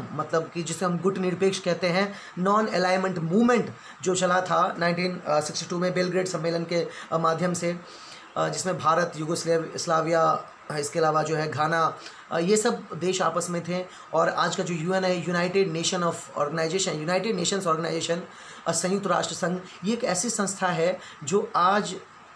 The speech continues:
होने वाले किसी भी युद्ध को रोकने के लिए काबिल है। और शायद यही वजह है कि Second World War के बाद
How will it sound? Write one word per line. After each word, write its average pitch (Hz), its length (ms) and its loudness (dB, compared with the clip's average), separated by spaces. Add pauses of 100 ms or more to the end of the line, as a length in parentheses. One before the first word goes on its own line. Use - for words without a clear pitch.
(340)
होने 202 240 4
वाले 185 300 4
किसी 208 340 -2
भी 196 120 2
युद्ध 170 220 -2
को 175 140 -2
रोकने 165 340 -2
के 160 140 -4
लिए 202 260 0 (500)
काबिल 156 300 0
है। 135 180 -4 (420)
और 196 80 6
शायद 196 280 2
यही 220 160 4
वजह 220 240 4
है 208 120 4
कि 208 100 -2
Second 190 320 0
World 180 200 4
War 170 160 4
के 170 140 -4
बाद 165 300 2